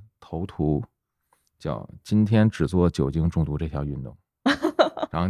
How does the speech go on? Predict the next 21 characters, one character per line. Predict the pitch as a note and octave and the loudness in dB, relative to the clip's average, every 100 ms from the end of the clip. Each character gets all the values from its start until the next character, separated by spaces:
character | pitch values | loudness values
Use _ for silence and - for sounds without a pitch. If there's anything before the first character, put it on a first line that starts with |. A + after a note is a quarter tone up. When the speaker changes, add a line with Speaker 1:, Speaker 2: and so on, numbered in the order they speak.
| F#2+ | -2
Speaker 1:
底 | F2+ | -6
下 | C#2+ | -2
的 | F2 | -2
副 | G2 - | -2 -2
标 | E2 D#2 | 0 0
题 | D#2 D2 | -2 -6
是 | D2+ | -4
“十 | D2 - | -4 0
二 | F2 F2+ | 2 2
点 | E2 | 2
以 | F2 | 0
后 | D2 | -2
说 | D2 - F#2+ | -4 0 0
啥 | - D#2+ | 0 -2
都 | D#2+ | -2
不 | D#2+ | -6
算 | - - | -8 -8
数”。 | - _ - - C4+ C4 D4+ - - | -14 _ -6 -4 -2 0 0 -2 -16
Speaker 2:
<laughs> | - - D3+ | -8 -2 -2
好 | - F3+ | 2 2
的。 | D#3 D#3 | 4 0